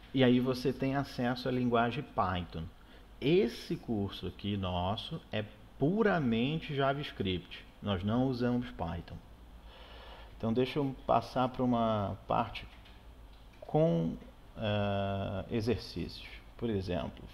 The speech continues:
funções do G E e o ponto map. Quando você chega em qualquer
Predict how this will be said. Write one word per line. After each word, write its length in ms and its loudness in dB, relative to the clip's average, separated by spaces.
funções 680 0
do 140 -2
G 140 -2
E 500 4
e 80 2
o 60 0
ponto 440 -2
map. 260 -2
Quando 200 2
você 280 0
chega 540 2
em 220 0
qualquer 760 2